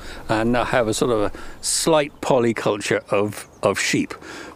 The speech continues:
But it's just two enterprises, uh, and then my son has a firewood en-, enterprise. So there's a, there's a couple of different things happening on the farm.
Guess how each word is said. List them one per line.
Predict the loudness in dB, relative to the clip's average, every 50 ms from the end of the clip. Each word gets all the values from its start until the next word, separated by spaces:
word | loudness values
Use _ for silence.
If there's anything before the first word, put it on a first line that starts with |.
| -4
But | -4 -2 -2 -2
it's | -4 -4 -2 -2
just | 0 -2 -2 2
two | 4 4 4
enterprises, | 4 4 0 -2 -2 0 0 0 0 0 0 -2 -4 -6 -10 -14 -14 -14 -14 -10 -8
uh, | -6 -4 -2 -2 -2 -2 -2 -2
and | 0 0 2
then | 2 2
my | 0 0
son | 2 2 0 0 2
has | 0 -2 -2 -4
a | -2
firewood | -2 0 0 0 0 -2 -4 -4
en-, | -6 -6 -6 -6 -4
enterprise. | -4 -4 -4 -4 -8 -6 -6 -4 0 2
So | 2 4
there's | 4 4 4 4
a, | 0 0 -2 -8 -10 -12 -14 -2
there's | 0 2 2 2
a | 2
couple | 2 2 0 2 0 -2
of | -2 -2 -6 -14 -4 0
different | 0 0 2 0 0 2
things | 2 0 0 -2
happening | -2 -4 -4 -4 -4 -2 0
on | 0 0
the | -2 -2
farm. | -4 -4 -6 -6